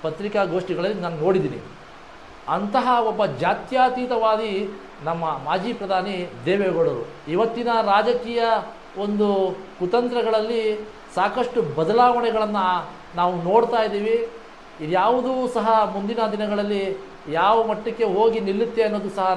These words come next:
ನಾವು ಕಾದು ನೋಡಬೇಕಾಗುತ್ತೆ. ಆ, ನೇರವಾಗಿ ಒಂದು ವಿಚಾರವನ್ನು ಹೇಳಕ್ಕೆ ಬಯಸ್ತೀನಿ.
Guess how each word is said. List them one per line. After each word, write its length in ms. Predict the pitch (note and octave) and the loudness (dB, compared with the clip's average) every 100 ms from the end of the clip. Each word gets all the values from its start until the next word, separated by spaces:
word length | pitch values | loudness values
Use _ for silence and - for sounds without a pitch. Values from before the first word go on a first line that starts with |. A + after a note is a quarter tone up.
| F3+ | 2
ನಾವು 200 | G3 F#3+ F3 - - - - | 2 2 0 -6 -14 -16 -4
ಕಾದು 260 | D#3+ G#3 G#3+ | 0 2 4
ನೋಡಬೇಕಾಗುತ್ತೆ. 500 | G3+ F#3+ F#3 F3+ F#3+ F3 | 2 0 -2 -2 0 0
ಆ, 40 | G3 - E3+ | 0 -2 2
ನೇರವಾಗಿ 400 | B3 B3+ B3 A#3+ | 4 6 4 4
ಒಂದು 140 | A3 G3+ | 0 -2
ವಿಚಾರವನ್ನು 440 | F#3+ G#3+ G#3 G3 F#3+ | 0 0 2 0 -2
ಹೇಳಕ್ಕೆ 260 | F3 G3 F3+ | 0 0 0
ಬಯಸ್ತೀನಿ. 380 | F#3+ - F3+ G#3 | -4 -4 -6 -6